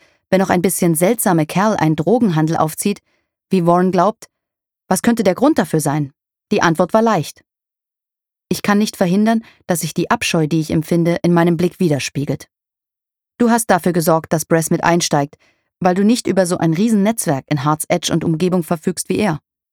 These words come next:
Du hast ihn als Tarnung benutzt, weil in Wahrheit nämlich du derjenige bist, der die Stadt mit seinen beschissenen Drogengeschäften verseucht. Cleveres Mädchen,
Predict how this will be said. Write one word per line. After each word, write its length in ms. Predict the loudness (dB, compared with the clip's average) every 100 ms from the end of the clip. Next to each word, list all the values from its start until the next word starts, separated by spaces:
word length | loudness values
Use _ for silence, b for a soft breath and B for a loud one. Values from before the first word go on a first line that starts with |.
| _ _ _ _ _ -2
Du 100 | 0
hast 180 | 0 0
ihn 100 | -2
als 180 | -2 0
Tarnung 340 | 0 2 2
benutzt, 440 | 2 0 -2 -10 -4
weil 180 | -2 0
in 160 | 2
Wahrheit 340 | 2 2 0 0
nämlich 360 | 0 -2 0
du 160 | 0 2
derjenige 480 | 2 2 2 0 0
bist, 260 | -2 -4 b b b
der 100 | 0
die 100 | 0
Stadt 280 | 0 0 0
mit 120 | -2
seinen 200 | 0 0
beschissenen 500 | 0 0 -2 0 0
Drogengeschäften 720 | 2 0 0 -2 -2 -4 -4
verseucht. 500 | -4 -2 -2 -4 -12 _ _ _ _ _ _ _ _ _ _ _ -6
Cleveres 500 | 0 2 2 2 2
Mädchen, 460 | 0 0 -2 -2